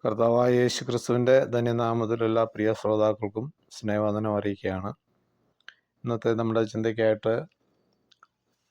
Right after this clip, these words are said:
ഒന്നാം സങ്കീർത്തനത്തിലെ ചില കാര്യങ്ങൾ ഓർപ്പിപ്പാനാണ് ഞാൻ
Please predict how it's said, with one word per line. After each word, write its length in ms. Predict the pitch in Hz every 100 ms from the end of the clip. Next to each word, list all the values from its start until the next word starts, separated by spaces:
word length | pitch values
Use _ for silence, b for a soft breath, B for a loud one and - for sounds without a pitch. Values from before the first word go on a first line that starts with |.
| _ _ _ _ _ _ _ -
ഒന്നാം 300 | 113 120 123 -
സങ്കീർത്തനത്തിലെ 800 | 117 113 110 - 113 107 110 110 107 -
ചില 120 | 110 104
കാര്യങ്ങൾ 340 | 107 107 110 110
ഓർപ്പിപ്പാനാണ് 640 | 104 104 101 107 101 101
ഞാൻ 100 | 101